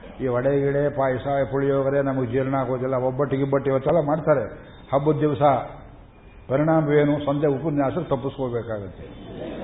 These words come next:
ಬಕೆಟ್ ನೀರು ಇಟ್ಕೊಂಡೇ ಕೂತಿರ್ಬೇಕು ಮನೆಯಲ್ಲಿ." ಯಾವುದು ಜೀರ್ಣವಾಗುವುದಿಲ್ಲ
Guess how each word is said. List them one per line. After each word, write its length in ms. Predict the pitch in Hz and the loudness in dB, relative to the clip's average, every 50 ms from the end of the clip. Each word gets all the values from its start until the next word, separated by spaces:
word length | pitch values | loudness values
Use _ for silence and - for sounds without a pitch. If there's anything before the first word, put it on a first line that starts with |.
| - - - - - - - - - - - - - - - - - - - - - - - - - - - - - | -10 -10 -10 -12 -12 -12 -14 -14 -14 -14 -16 -16 -18 -18 -18 -18 -18 -18 -18 -20 -20 -20 -20 -20 -20 -20 -14 -4 0
ಬಕೆಟ್ 360 | 135 139 135 156 156 156 160 | 0 2 4 4 4 4 4
ನೀರು 240 | 151 151 156 156 156 | 2 4 6 6 4
ಇಟ್ಕೊಂಡೇ 380 | 147 120 131 151 151 156 160 156 | 4 4 2 2 4 6 4 4
ಕೂತಿರ್ಬೇಕು 720 | 156 147 151 151 - 160 156 139 160 147 - 143 110 156 | 4 0 0 2 2 2 4 4 2 2 2 0 0 0
ಮನೆಯಲ್ಲಿ." 380 | 143 123 156 151 135 131 156 139 - - - - - - - - 135 - - - - - 466 - - - - - - - - - - - - - - - - - - | 0 2 2 2 2 2 0 -2 -4 -6 -6 -6 -6 -6 -4 -4 -6 -6 -6 -8 -10 -10 -10 -10 -12 -12 -14 -14 -14 -16 -16 -18 -18 -18 -18 -20 -20 -20 -20 -12 -4
ಯಾವುದು 480 | 113 127 135 151 165 180 196 190 175 185 | 2 4 6 8 8 8 8 6 6 4
ಜೀರ್ಣವಾಗುವುದಿಲ್ಲ 1000 | 151 131 185 202 202 202 196 196 180 185 185 180 170 175 175 160 156 151 143 139 | 4 6 8 8 8 10 8 8 8 8 6 6 6 4 4 6 6 4 4 4